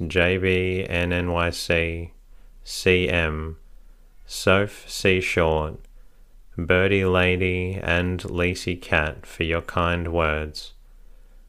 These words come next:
and also to Michaela and Sue for your kind words through the bore you to sleep dot com website.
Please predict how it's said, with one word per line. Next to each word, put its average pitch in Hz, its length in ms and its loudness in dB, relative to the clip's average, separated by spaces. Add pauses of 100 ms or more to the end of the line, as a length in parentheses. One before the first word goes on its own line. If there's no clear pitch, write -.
(120)
and 90 220 0
also 92 580 2
to - 220 -2
Michaela 92 840 0
and 92 220 -4
Sue 82 580 0
for - 200 -6
your 85 280 0
kind 87 400 0
words 78 600 -2 (100)
through 82 300 0
the 87 120 0
bore 87 300 0
you 90 140 -2
to 90 80 -4
sleep 85 420 -4
dot 87 240 -4
com 87 320 0
website. 80 640 -2